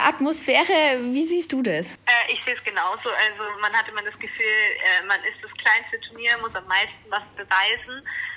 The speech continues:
Speaker 2: Ähm, und vielleicht macht es genau das aus, dass dann eben man wie, wie eine Familie zusammenhilft, damit es, äh, noch schöner und noch größer wirkt, als es ist.
Speaker 1: Äh, ich,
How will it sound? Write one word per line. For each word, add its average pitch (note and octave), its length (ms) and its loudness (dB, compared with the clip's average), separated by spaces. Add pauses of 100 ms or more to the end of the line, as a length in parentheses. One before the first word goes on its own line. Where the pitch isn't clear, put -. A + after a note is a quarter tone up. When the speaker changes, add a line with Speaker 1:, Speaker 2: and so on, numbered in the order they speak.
(100)
Speaker 2:
Ähm, A3 400 0
und - 140 -6
vielleicht G#3+ 280 -2
macht G#3+ 200 0
es G#3+ 100 -16
genau G3+ 220 -4
das G3 240 -4
aus, G#3 320 0 (120)
dass G3 200 -6
dann G3 160 -6
eben G3+ 340 -8
man F#3+ 160 -2 (140)
wie, G#3+ 320 -8
wie C#4+ 140 -4
eine C4+ 180 0
Familie A3+ 420 -8
zusammenhilft, G#3 720 -4
damit F3+ 240 -4
es, G3 100 -8 (120)
äh, - 340 -2
noch A3+ 300 -2
schöner G3+ 560 -2
und F#3+ 420 -16
noch G#3 160 -4
größer G3 460 -6
wirkt, G#3 260 -2 (120)
als F#3 200 -2
es F3 280 -8
ist. - 80 -18 (1200)
Speaker 1:
Äh, - 120 -4
ich, - 400 -8